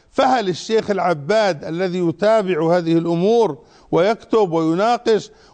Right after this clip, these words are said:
ويستفتيه الناس من كل مكان و-، و-، وله جولات وصولات في رد هذا النفس البعيد والنابي عن منهج الدعوة السلفية التي عليه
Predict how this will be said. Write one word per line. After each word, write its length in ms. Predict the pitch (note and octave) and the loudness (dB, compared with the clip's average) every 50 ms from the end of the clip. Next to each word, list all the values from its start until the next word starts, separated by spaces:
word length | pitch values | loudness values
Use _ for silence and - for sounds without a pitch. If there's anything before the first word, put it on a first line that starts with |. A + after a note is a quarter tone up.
| _ | _
ويستفتيه 640 | - E3+ F3+ F3 - - G3 D#3+ - - A3 G#3+ G3 G3+ | -2 0 0 0 0 -2 -4 -4 -2 -4 0 0 2 2
الناس 520 | F#3+ F#3+ G3 G#3+ A#3 A#3+ A#3 A3 E3 - | 0 0 -2 -2 -2 0 -2 -2 -4 -4
من 140 | F#3+ F#3 E3+ | -4 -4 -2
كل 260 | - G#3 G#3 G3+ G#3 | -2 -2 -2 0 0
مكان 680 | G3+ G3+ F#3+ - - A#3 A#3 A#3+ A#3+ A#3+ A3 F#3 D3 C3 - _ - - - _ _ - | 0 0 -2 -2 -2 0 0 0 0 0 0 -2 -4 -8 -10 _ -20 -20 -20 _ _ 0
و-، 1000 | E3+ F#3+ G3 G3+ G3+ G3 G3 G3 F#3+ F#3+ F#3+ F#3 F#3 F3+ F3+ - - - - - - - _ _ _ _ - | 2 2 4 2 2 2 2 2 2 2 2 2 2 2 0 0 -2 -4 -4 -6 -8 -12 _ _ _ _ -6
و-، 240 | - - - F#3+ F#3 | -2 0 2 2 2
وله 520 | G3+ G#3 A3+ C4+ B3+ A3+ A#3 A3 G#3 F#3+ | 2 2 2 2 2 2 2 2 2 2
جولات 640 | E3+ E3+ G3+ G3 F#3+ F#3+ G#3 A#3 B3 B3 A#3 A3 - | 2 2 2 2 2 2 2 2 2 0 0 0 -2
وصولات 680 | G#3 F#3+ - - G3+ F#3+ G3 G3+ A#3 B3+ B3+ A#3 - - | -4 -2 -2 -2 -2 -2 0 0 2 2 2 0 -2 -4
في 180 | - - G3 | -4 -2 0
رد 300 | G3 G#3+ A#3 G3+ F3 D#3+ | 0 0 0 -2 -4 -2
هذا 260 | F#3+ G3+ A3+ A3+ G3 G#3+ | 0 0 0 0 -2 -2
النفس 840 | G#3 G3+ G3+ G#3 B3+ C#4 C4 - C4 A#3 G3+ - - - - _ _ _ _ - - - - _ - | -2 -2 -2 -2 -2 -2 -2 0 -2 -2 -2 -4 -10 -20 -20 _ _ _ _ -20 -20 -20 -20 _ -2
البعيد 1000 | G3 G3+ G#3 G3+ G3 F#3 D3+ D#3+ G#3 F3+ E3 F#3+ B3 D4 D#4 D4+ C#4 G3 D3+ E3 | 0 0 2 0 0 0 0 0 0 0 0 -2 -2 0 0 0 0 -2 -2 0
والنابي 1160 | F#3 G3+ G3+ G3+ G3 G3+ G#3+ A3+ C4 D4 D4+ D4+ D4 B3+ F#3 F#3 A#3 A3+ G3+ E3+ C3+ A#2+ - _ _ _ _ _ - | 0 0 0 0 0 -2 -2 0 0 2 2 2 2 0 0 0 0 0 0 0 -2 -4 -8 _ _ _ _ _ -10
عن 460 | C#3+ E3 G#3 A#3+ A#3 A#3 G#3+ G3 G3 | -6 -4 -4 -2 -2 -2 -2 -2 -2
منهج 420 | A#3 C#4 C#4 B3 A3+ A3+ G#3 F3 | -2 -2 0 0 0 -2 -2 -4
الدعوة 440 | F#3+ E3 D#3+ F3 B3+ A#3 A#3 B3 A#3+ | -6 -4 -2 -2 -2 0 0 0 0
السلفية 600 | G#3 - - A#3+ A3+ A3 G#3+ F#3 C#4 D4+ D4 C4+ | -2 -2 -4 -4 -2 -2 -2 -2 0 0 2 2
التي 320 | B3+ A#3+ A#3 G#3+ - A3+ G#3+ | 2 0 -2 -2 -2 -2 -2
عليه 600 | G3+ G#3 G#3+ A3+ A#3+ A#3 G#3+ F#3+ G#3 F#3+ D#3+ C#3+ | 0 0 0 0 0 0 -2 -2 0 0 -2 -2